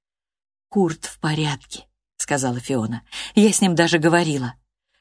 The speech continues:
Кажется, он ничего не употребляет, и он был трезвым, и здоровым, и всё такое». Она сообщила, что он живёт с кем-то, не с Клэр,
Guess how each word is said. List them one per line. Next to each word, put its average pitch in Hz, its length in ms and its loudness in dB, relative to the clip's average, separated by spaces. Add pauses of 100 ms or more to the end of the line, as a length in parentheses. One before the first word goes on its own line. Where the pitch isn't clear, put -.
(120)
Кажется, 151 460 -2
он 151 80 0
ничего 151 340 0
не 151 120 0
употребляет, 151 840 -2 (260)
и 208 80 0
он 170 200 2
был 170 140 4
трезвым, 165 600 0 (260)
и 233 100 4
здоровым, 175 640 4
и 202 100 -2
всё 247 220 2
такое». 131 500 -4 (1000)
Она 196 220 2
сообщила, 214 540 2
что - 180 -2
он 190 120 0
живёт 202 320 0
с - 80 -4
кем-то, 208 560 2
не 202 160 2
с - 80 0
Клэр, 120 420 -4